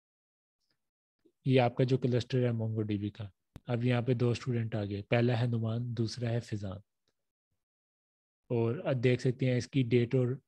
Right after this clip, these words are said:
date same है, time different है, क्योंकि date मैंने लिखा था date dot now। मैं इधर आऊँगा, ये आप date को देख सकते हैं, Date को मैंने एक default value दी थी, क्योंकि मैं इसको एचटीएमएल के form के ज़रिए तो send नहीं कर रहा था। मैंने कहा इसको default value दे दो जब भी student create हो,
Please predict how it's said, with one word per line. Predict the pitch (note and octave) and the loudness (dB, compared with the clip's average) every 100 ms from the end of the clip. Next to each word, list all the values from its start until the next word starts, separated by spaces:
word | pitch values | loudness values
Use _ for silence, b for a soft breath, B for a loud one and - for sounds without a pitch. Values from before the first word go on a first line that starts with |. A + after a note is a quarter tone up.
| - | -4
date | A#2+ B2+ B2+ | 2 2 2
same | - B2 B2 | -4 -2 -2
है, | B2+ | -2
time | B2 A#2+ B2 | 0 0 0
different | A2+ - G#2+ G#2+ | -2 -4 -8 -8
है, | G#2+ A2 - | -10 -10 -8
क्योंकि | A#2+ B2+ | -2 -2
date | A#2 B2 A#2+ - | 2 2 2 -2
मैंने | B2 A#2+ | -4 -2
लिखा | A#2 A#2+ | -2 -4
था | A2+ B2+ - b b A#2+ | -4 -6 -8 b b -2
date | A2 A#2+ A2+ | 2 2 2
dot | A#2+ A#2+ - _ - C#3 - _ _ - | 0 -2 -6 _ -12 -12 -14 _ _ -4
now। | A#2+ A2 G2+ - _ _ _ _ _ _ | 0 0 -4 -10 _ _ _ _ _ _
मैं | A#2+ | -2
इधर | A#2+ B2+ | 0 2
आऊँगा, | C3 B2 A#2+ B2 C3 _ - | 2 0 -4 -6 -10 _ -6
ये | A#2 | -2
आप | A2+ A2 | -2 -2
date | A2 A2 | -2 -2
को | - | -2
देख | A2+ A2+ | -2 -2
सकते | - A2+ - | -4 -6 -4
हैं, | A#2+ B2+ - _ - | -6 -6 -12 _ -4
Date | A#2+ A#2+ A#2 | 0 0 0
को | C#3 | -2
मैंने | B2+ B2 | 0 0
एक | B2 A#2+ | -2 0
default | B2 B2 A#2+ B2+ | 0 0 -2 -2
value | A#2+ B2 | -2 -2
दी | A2+ G#2+ | -2 -4
थी, | G#2+ G#2+ b b b _ | -4 -8 b b b _
क्योंकि | C3+ A#2+ | -2 0
मैं | C3+ C3 | 0 2
इसको | B2 - | 0 0
एचटीएमएल | B2 - B2 B2 | 0 0 -4 -2
के | C3 | -4
form | - A#2 A2+ | -2 -4 -2
के | |
ज़रिए | A#2+ A#2+ B2 | -2 0 0
तो | B2 | 0
send | A2 A2 A2 | -2 -4 -4
नहीं | A2+ C3 | -4 -2
कर | C3 | -2
रहा | A2+ | -2
था। | A2+ A#2 | -4 -2
मैंने | A#2 A#2+ | -2 -2
कहा | C3 | -2
इसको | A#2 | -2
default | B2 A#2 A#2 | -2 0 0
value | A#2 A#2 A#2 | 0 0 0
दे | A2+ | 2
दो | A#2+ | 2
जब | A#2 | 0
भी | A2 | 0
student | A#2 A#2+ A#2 A#2+ | -2 -2 -4 -4
create | A2 A2 A2 | -4 -4 -2
हो, | A#2+ | -4